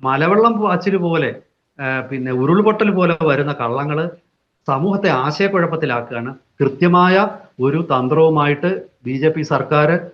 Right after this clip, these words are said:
ഇതിനെതിരെ ഒരു, ഈ, ഈ പെർസെപ്ഷൻ വാറിൽ അതിനെ നേരിടാൻ മുന്നോട്ട് വരണം. വന്നില്ലെങ്കിൽ നമുക്ക് അതിന്റെ പ്രയോജനമില്ല. കാരണം പെർസെപ്ഷൻ വാറിലൂടെയാണ് എതിരാളികളുടെ ആത്മവിശ്വാസത്തെ തകർക്കേണ്ടത്. പാകിസ്ഥാനിലെ സൈനികരുടെയും പാകിസ്ഥാൻ ജനതയുടെയും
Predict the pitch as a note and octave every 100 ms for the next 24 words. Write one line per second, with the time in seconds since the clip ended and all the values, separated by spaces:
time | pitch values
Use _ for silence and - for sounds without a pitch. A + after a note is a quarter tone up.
0 | _ _ - C3 D#3+ D#3 D#3 D3+ D3 D3
1 | F3+ F3+ - - _ _ C#3+ E3+ E3+ E3+
2 | C#3+ - G3 F#3 A3+ G#3+ D3+ C3 E3 -
3 | - A#2+ D3 D#3 C3+ C#3+ D#3+ D3+ D3 B2
4 | C#3+ C#3 A#2+ A#2+ C#3+ G3+ _ _ - C3
5 | G#3+ G#3+ D#3 C3 B2+ - _ B2 C3+ C#3+
6 | C3 B2+ A#2+ B2 C#3+ D3+ B2+ A#2+ A#2+ C#3
7 | D#3+ F3+ F#3 - A#2+ - F3+ - G3+ F#3
8 | E3 E3 F3 D#3+ D3+ D#3+ E3+ _ _ B2+
9 | B2+ F3 G3 G#3 G3+ E3+ D#3 C#3 C3+ G3+
10 | G3+ G3 E3 E3+ C#3 - A2+ A#2 A#2+ A#2
11 | B2 - _ _ - C3 - F#3+ F#3 F#3
12 | F#3 F#3+ F#3+ C#3 D#3 E3+ E3+ F3 F#3+ D3+
13 | C#3 F3+ F3 F3+ E3 C#3 D3 G3 G3 D3
14 | G#2+